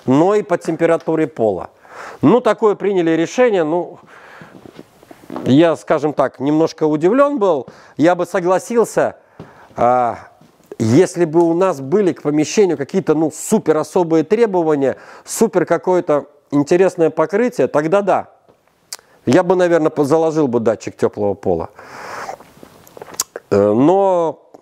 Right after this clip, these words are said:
принято решение, надо реализовывать. А, это будет реализовывать они, не я. То есть электрик вот тут приедет. Сейчас уже известна намотка, то есть он уже в заданные места,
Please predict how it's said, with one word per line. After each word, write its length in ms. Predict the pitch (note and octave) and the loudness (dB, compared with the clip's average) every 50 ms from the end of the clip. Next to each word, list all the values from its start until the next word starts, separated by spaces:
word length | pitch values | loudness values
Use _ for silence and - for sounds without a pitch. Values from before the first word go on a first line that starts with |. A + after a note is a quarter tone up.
| _ _ _ _ _ - _ _ _ - | _ _ _ _ _ -20 _ _ _ -2
принято 380 | D#3 D#3+ E3+ F3+ G#3+ G#3+ D4 | 0 0 2 0 2 2 0
решение, 540 | C#4+ C#4+ C4+ - C#4+ C4+ C4 C4 B3 A3+ - - - _ _ _ _ - - - _ | 0 0 -2 0 0 2 2 2 2 0 -4 -10 -18 _ _ _ _ -20 -20 -8 _
надо 240 | C3 D#3 D#3 C#3 | 0 0 2 2
реализовывать. 800 | D3+ D3 D3 D3 C#3+ C3+ C3 D#3+ G3 A3 B3+ C4+ C4 B3 - - - - - - - - - - - - - _ _ | 0 0 0 0 -2 -2 0 2 2 2 2 2 0 -2 -2 -8 -16 -20 -20 -20 -20 -20 -20 -20 -20 -20 -20 _ _
А, 360 | - B2 B2+ C3 B2 B2 B2+ - | 0 0 2 2 0 -2 0 0
это 200 | D#3+ D#3 - D3 | 0 0 0 -2
будет 340 | C#3 C#3 C#3+ B2+ B2+ - - | -2 -2 -2 -2 -2 -2 0
реализовывать 480 | B2+ C3 C3+ C#3 B2+ C#3 C#3 A#2+ - - - | 0 0 0 0 0 0 0 0 -2 -4 -4
они, 520 | - B2+ A#2+ B2 B2+ B2+ C#3 F#3 B3 C4+ - _ - | -2 -2 -2 0 0 0 0 0 -2 -4 -10 _ -4
не 180 | A2 A2+ A#2 A#2 | -2 0 2 4
я. 320 | B2 C#3 E3 G#3+ B3+ A#3+ - _ _ - _ | 4 2 2 0 -4 -8 -14 _ _ -18 _
То 80 | - A#2 | -6 -6
есть 160 | G#2+ - - | -6 -2 -2
электрик 440 | C3+ C3 D3 C#3+ - - B2+ A2+ - | 0 0 2 0 -2 -4 -6 -6 -2
вот 140 | A#2 A#2 A2+ | -4 -2 -2
тут 140 | - A2+ - | -4 -6 -4
приедет. 520 | - A#2+ A#2+ A#2+ B2+ D3 F3+ A#3+ A#3+ - - - _ - - - - - - - - - - | 0 0 2 4 4 2 2 -2 -6 -8 -12 -20 _ -20 -20 -20 -20 -20 -20 -20 -20 -16 -4
Сейчас 400 | - C#3+ B2+ - D3+ D3 - - | -2 -2 0 0 0 0 0 0
уже 320 | C#3 A#2 C3 C#3+ C#3 C#3 | 0 2 2 2 2 2
известна 440 | C3 A#2+ C#3 D#3+ D3+ B2+ - B2+ A#2+ | 0 0 2 2 2 2 0 -2 -2
намотка, 540 | A#2 B2 B2+ C3+ D3+ F#3+ A#3+ - - - F3+ | 0 0 0 0 2 0 0 0 -2 -4 -2
то 140 | - C#3+ | 0 0
есть 140 | C3 B2 - | 0 0 0
он 100 | C3+ C3 | 0 0
уже 280 | C3 A#2+ C3+ E3+ F#3+ - - | 0 2 2 2 0 0 -4
в 80 | A2+ | -4
заданные 340 | A2+ C3+ C#3+ B2+ C3 C3 C3+ | 0 0 0 0 0 0 0
места, 500 | C3+ C#3 C3+ - - E3+ G3 A3 G3 - | 0 0 -2 0 0 0 0 0 -2 -6